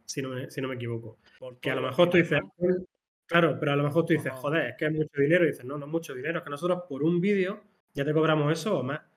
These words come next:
Speaker 1: Y te estamos diciendo
Speaker 2: Claro.
Speaker 1: que te hacemos tres al mes. Entonces, mm, pues claro, el tema está en que tiene que ser, para que sea ese precio y a nosotros no salga rentable y a,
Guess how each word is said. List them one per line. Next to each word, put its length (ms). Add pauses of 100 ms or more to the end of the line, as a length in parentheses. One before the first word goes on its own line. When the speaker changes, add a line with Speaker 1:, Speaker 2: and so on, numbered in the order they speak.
Speaker 1:
Y 60
te 60
estamos 240
diciendo 200
Speaker 2:
Claro. 140
Speaker 1:
que 60
te 60
hacemos 260
tres 160 (340)
al 140
mes. 200 (500)
Entonces, 720
mm, 420 (180)
pues 220 (180)
claro, 460
el 220
tema 200
está 160
en 60
que 80
tiene 180
que 80
ser, 320 (240)
para 200
que 120
sea 140
ese 160
precio 360
y 40
a 20
nosotros 400 (200)
no 120
salga 260
rentable 640
y 80
a, 200